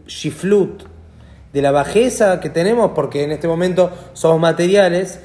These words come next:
y nos podamos acercar a él y pedirle y nuestra carga tirarla sobre él. Nos dio permiso de hacer tefilá. No nos pidió que hagamos tefilá,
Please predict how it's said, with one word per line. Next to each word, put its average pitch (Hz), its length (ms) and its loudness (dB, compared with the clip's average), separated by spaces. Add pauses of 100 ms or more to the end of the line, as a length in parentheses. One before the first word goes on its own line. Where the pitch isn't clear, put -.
(220)
y 147 80 -6
nos 147 120 -6
podamos 180 440 2
acercar 165 440 2
a 170 140 4
él 220 380 0 (720)
y 180 120 -4
pedirle 214 800 2
y 208 480 -4 (220)
nuestra 175 1000 0 (160)
carga 233 420 2
tirarla 202 360 2
sobre 175 340 0
él. 127 280 -8 (1800)
Nos 131 140 -10
dio 165 160 2
permiso 185 540 0
de 175 40 4
hacer 156 240 -4
tefilá. 131 480 -8 (840)
No 151 400 -2
nos 196 140 0 (100)
pidió 175 400 2
que 160 80 -2
hagamos 151 260 -2
tefilá, 139 720 -4